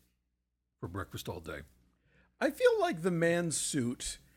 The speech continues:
Speaker 2: is yet another bit of fashion that favors the,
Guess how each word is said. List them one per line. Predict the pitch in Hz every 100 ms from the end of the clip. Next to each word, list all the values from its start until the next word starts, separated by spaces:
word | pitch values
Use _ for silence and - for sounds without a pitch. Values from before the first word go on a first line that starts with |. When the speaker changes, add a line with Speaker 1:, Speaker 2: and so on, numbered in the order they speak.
| _ -
Speaker 2:
is | 143 123
yet | 170 180
another | 156 147 160 151 139 120 123 - - - - _ 123
bit | 156 -
of | 131
fashion | - 135 131 - 127 113
that | 120 - - - -
favors | - - 165 139 131 127 110 117
the, | 127 117 113 117